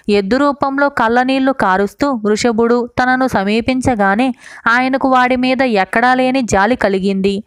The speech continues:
ఆయన ఏదో మంత్రం పఠించి వృషభుడికి మామూలు రూపం వచ్చేలా చేశాడు. వృషభుడు బోరున ఏడుస్తూ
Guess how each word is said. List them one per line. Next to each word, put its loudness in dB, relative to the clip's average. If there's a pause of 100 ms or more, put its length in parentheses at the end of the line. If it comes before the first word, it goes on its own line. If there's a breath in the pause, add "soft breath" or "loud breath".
(300 loud breath)
ఆయన 0
ఏదో 0
మంత్రం 0
పఠించి -2
వృషభుడికి -2
మామూలు 0
రూపం -2
వచ్చేలా 0 (120)
చేశాడు. 0 (340 soft breath)
వృషభుడు 0
బోరున 0
ఏడుస్తూ 0